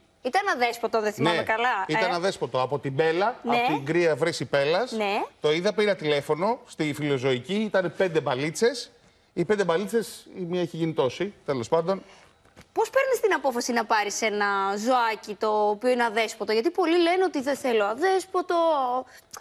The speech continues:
Speaker 2: Όχι, μωρέ,
Speaker 1: Ε,
Speaker 2: σώζεις
Speaker 1: είναι φο-, είναι φοβισμένα, είναι τρομαγμένα, είναι
Speaker 2: Ναι.
Speaker 1: κακοποιημένα.
Speaker 2: Σώζεις μια ψυχούλα. Αυτό σκέφτεσαι. Ε, ο
Speaker 1: Και σκέφτεσαι πολύ σωστά, νομίζω.
Speaker 2: Νομίζω ότι έτσι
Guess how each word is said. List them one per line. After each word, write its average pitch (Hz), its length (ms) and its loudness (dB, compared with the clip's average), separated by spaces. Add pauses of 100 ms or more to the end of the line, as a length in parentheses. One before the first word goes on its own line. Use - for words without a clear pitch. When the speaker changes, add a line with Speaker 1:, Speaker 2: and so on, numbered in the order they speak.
(240)
Speaker 2:
Όχι, - 180 -8
μωρέ, 147 220 2
Speaker 1:
Ε, 127 140 -2
Speaker 2:
σώζεις - 240 0 (100)
Speaker 1:
είναι 320 140 2
φο-, 285 140 -6 (180)
είναι 320 280 2
φοβισμένα, 285 840 0
είναι 269 120 0
τρομαγμένα, 262 600 0
είναι 330 100 0
Speaker 2:
Ναι. 302 80 -2
Speaker 1:
κακοποιημένα. 320 920 0 (600)
Speaker 2:
Σώζεις 208 280 0
μια 214 180 0
ψυχούλα. 156 460 -4 (140)
Αυτό 160 280 0
σκέφτεσαι. - 460 -6 (340)
Ε, 202 340 2
ο 190 200 4
Speaker 1:
Και - 80 4
σκέφτεσαι 403 340 -2
πολύ 370 240 0
σωστά, 233 300 -4
νομίζω. 196 480 -6
Speaker 2:
Νομίζω 233 280 -2
ότι 214 140 -2
έτσι - 140 -2